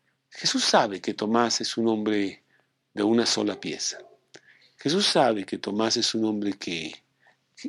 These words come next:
ese sí, no va a hablar, "Yo, yo peleo por ti, yo me muero contigo". Él no va a decir esas cosas, como Pedro, ¿no? De bocón.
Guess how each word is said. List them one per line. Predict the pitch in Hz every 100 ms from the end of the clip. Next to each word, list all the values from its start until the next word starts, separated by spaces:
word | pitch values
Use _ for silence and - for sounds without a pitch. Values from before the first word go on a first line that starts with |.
| -
ese | 160 196
sí, | 190 - 170 202
no | 143 143
va | 151
a | 147
hablar, | 143 143 143
"Yo, | 135 185 185
yo | 170 190 180
peleo | 165 165 165
por | 147 143
ti, | 175
yo | 175 165
me | 165
muero | 160 160 151
contigo". | 147 135 151
Él | 180
no | 202
va | 175
a |
decir | - 143
esas | 117
cosas, | - 98 - - - - - -
como | 107 107
Pedro, | 113 120 110 98
¿no? | 113 131
De | 110
bocón. | 101 - 120 113